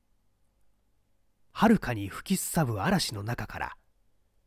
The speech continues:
人の叫声を聞いたと思った。二人は走り出した。番小屋の人も走り出した。見ると、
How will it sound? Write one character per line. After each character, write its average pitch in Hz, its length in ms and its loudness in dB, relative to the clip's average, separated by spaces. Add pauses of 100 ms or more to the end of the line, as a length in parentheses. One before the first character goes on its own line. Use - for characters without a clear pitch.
(320)
人 208 260 2
の 202 280 4
叫 190 200 2
声 208 240 2
を 165 260 4
聞 170 160 0
い 147 40 -2
た 139 140 0
と 98 160 -6
思 90 160 -8
っ - 60 -12 (120)
た。 - 240 -10 (1900)
二 - 260 0
人 131 120 2
は 95 140 -2
走 147 300 0
り 185 100 6
出 139 80 2
し - 100 -2
た。 - 240 -6 (1160)
番 214 260 6
小 226 80 8
屋 208 140 8
の 185 80 8
人 165 240 4
も 110 100 0
走 - 280 -2
り 131 80 -2
出 104 100 -4
し - 100 -4
た。 - 240 -8 (2000)
見 139 120 4
る 113 80 2
と、 - 240 -8